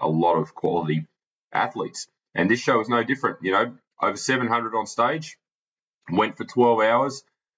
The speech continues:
and it was by far one of the best I've experienced, um, you know, in their ten plus year history. So I wanted to do a wrap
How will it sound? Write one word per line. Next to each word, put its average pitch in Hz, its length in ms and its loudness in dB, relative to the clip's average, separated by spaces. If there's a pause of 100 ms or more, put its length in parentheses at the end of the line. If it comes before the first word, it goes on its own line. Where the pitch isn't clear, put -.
(160)
and 117 240 2
it 127 160 2
was 127 340 2
by 120 260 2
far 117 480 2
one 113 220 -2
of 110 60 -6
the 107 60 -4
best 117 280 0
I've 110 360 0
experienced, 98 760 -2 (120)
um, 87 520 -2
you 90 140 0
know, 87 140 2
in 87 100 2
their 87 240 0 (140)
ten 92 240 -2
plus 90 340 -4
year 87 300 -2 (100)
history. 87 480 -2 (440)
So 139 400 2 (160)
I 120 40 0
wanted 160 260 2
to 156 60 -8
do 151 140 2
a 120 60 2
wrap 107 340 0